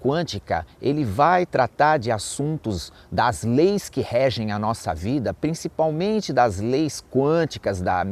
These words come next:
da física quântica, da mecânica quântica, da espiritualidade moderna e independente. Que leis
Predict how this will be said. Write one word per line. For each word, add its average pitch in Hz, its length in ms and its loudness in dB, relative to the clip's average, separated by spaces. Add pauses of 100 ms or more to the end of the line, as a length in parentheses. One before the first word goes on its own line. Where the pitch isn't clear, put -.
(140)
da 92 180 0
física 113 420 -4
quântica, 120 480 -4
da 98 120 0
mecânica 101 600 -4
quântica, 117 600 -4 (300)
da 110 180 2
espiritualidade 110 960 2
moderna 107 840 4
e 98 80 -2
independente. 104 1120 -2 (320)
Que 208 120 0
leis 285 580 2